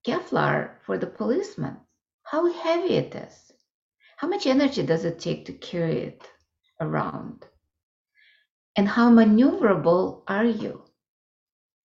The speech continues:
in those things? Yes, Kevlar, um, or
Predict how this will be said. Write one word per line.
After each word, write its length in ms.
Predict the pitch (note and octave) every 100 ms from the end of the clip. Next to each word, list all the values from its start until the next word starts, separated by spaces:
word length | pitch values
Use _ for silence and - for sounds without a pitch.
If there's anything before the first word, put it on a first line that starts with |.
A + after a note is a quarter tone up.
| -
in 220 | F#3 F#3
those 320 | F3+ F3 F3
things? 680 | - A#3 F#3+ - - - _ _ _ _ _ -
Yes, 320 | D#3 G3 -
Kevlar, 600 | - F3+ G#3 G3+ F#3 -
um, 580 | E3 D3+ D3 C#3+ B2 -
or 240 | - -